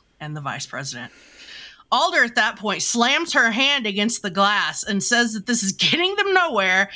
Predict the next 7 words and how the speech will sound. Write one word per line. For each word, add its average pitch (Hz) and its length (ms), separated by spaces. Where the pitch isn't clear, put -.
and 220 160
dismisses 240 640
Tally. 190 640
But 208 800
Tally 320 340
ignores 233 380
Alder 151 500